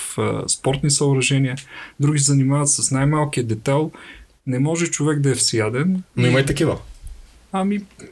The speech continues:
Speaker 1: аз не съм убеден, че човек може да е специалист по всичко. Ако, примерно, вие се занимавате с интериор, вие трябва, примерно, да,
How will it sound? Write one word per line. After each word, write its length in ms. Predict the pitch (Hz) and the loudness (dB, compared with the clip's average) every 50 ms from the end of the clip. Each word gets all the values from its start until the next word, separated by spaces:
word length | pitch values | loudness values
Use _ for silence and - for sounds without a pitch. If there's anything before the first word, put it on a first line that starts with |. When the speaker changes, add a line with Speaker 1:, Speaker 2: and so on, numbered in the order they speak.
| - - | -10 -4
Speaker 1:
аз 220 | 202 185 175 - | -2 -2 -2 0
не 60 | - 147 | 0 0
съм 200 | - - 185 180 | 0 2 2 0
убеден, 340 | 175 151 151 151 170 170 | 2 2 2 2 2 0
че 220 | - - - - - - 151 151 143 139 | 0 -2 -2 -4 -4 -2 -2 -2 -2 -2
човек 300 | - - 156 151 156 151 | -2 -2 0 0 0 0
може 200 | 151 147 147 139 | 0 2 2 2
да 60 | 131 120 | 2 2
е 20 | |
специалист 540 | - - - 120 - 131 123 123 120 120 - | 0 0 -2 -2 0 0 0 0 -2 -2 -2
по 80 | - 117 | -4 -2
всичко. 380 | - - 120 113 - - - - - - - - - - - - - - _ _ | -2 -2 -2 -4 -6 -8 -12 -14 -16 -20 -20 -20 -20 -20 -20 -20 -20 -20 _ _
Ако, 280 | - 156 139 - 147 143 | -2 -2 -2 -2 -4 -4
примерно, 400 | - 185 196 190 185 170 160 156 | -2 0 2 2 2 2 2 2
вие 120 | 165 180 | 2 2
се 120 | 175 - 147 | 2 2 2
занимавате 600 | 143 143 143 139 139 147 151 156 151 147 139 127 | 2 2 4 4 4 2 2 0 0 0 0 0
с 100 | - - | 0 0
интериор, 500 | 131 120 113 - 113 113 135 156 175 180 170 147 | 0 -2 -2 -2 -2 0 2 2 2 0 0 0
вие 160 | 160 165 160 | 0 0 0
трябва, 400 | 160 - 160 156 160 156 151 143 | 0 0 0 2 2 0 0 0
примерно, 380 | - 151 151 156 165 165 165 156 | 0 0 0 2 2 0 0 0
да, 260 | 147 143 143 143 143 | 2 2 2 2 2